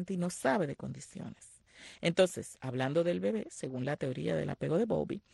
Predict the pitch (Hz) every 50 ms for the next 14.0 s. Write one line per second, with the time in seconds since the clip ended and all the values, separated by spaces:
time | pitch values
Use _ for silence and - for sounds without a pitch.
0 | - - - - - - 190 202 220 269 - - 262 - 220 202 190 208 214 233
1 | 214 - 185 180 - - 156 151 175 175 165 160 - 151 139 143 151 180 190 -
2 | _ - 185 - - - - 196 254 254 - - - 160 147 143 143 - - -
3 | - 175 170 175 180 180 - 156 156 165 - - 220 220 247 277 285 285 294 277
4 | 254 220 247 - - _ - - - - - _ - 214 226 220 220 214 - -
5 | 196 196 196 202 202 208 - - 151 143 - - 160 160 - - - - - 151
6 | - _ _ 277 349 370 320 233 - - - - - - _ _ _ - - -
7 | - - _ _ _ - 151 - 143 131 127 - - 139 139 143 - 165 147 -
8 | - - 131 131 131 120 - - - - - 120 - - - - - 170 160 147
9 | 147 151 151 147 147 156 165 - _ - _ _ _ _ _ _ _ - - 160
10 | 156 151 143 135 139 143 - - - - 147 139 139 - - 151 147 143 - -
11 | 160 143 - 143 131 131 - - 165 185 175 147 160 139 160 - - - - -
12 | 143 120 117 - - 110 113 - - 120 - - 131 131 117 123 127 127 - 127
13 | 123 - 127 127 - 127 127 135 117 - 147 - - 135 127 120 - - -